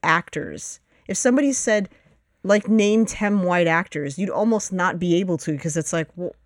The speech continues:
it's a, it's a cheesecake factory of, of options there. But whenever you say, think of a,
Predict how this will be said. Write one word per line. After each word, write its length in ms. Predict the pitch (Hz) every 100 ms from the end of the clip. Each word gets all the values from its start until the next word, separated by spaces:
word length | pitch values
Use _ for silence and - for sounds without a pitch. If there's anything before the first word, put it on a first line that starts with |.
| _ _
it's 200 | 233 -
a, 60 | 208 -
it's 200 | 220 -
a 60 | 190
cheesecake 640 | - 262 240 - 202 -
factory 560 | 196 190 - 196 180 170
of, 220 | 165 - _ - _ _ _
of 160 | 175 180
options 540 | 185 277 - 143 135
there. 340 | 143 139 135 151 - _ _
But 280 | 196 185 - _ -
whenever 380 | 190 202 220
you 200 | 233 202
say, 440 | 208 - 165 156 160 - _ _ _ _ _ -
think 160 | 214
of 100 | 196
a, 260 | 180 160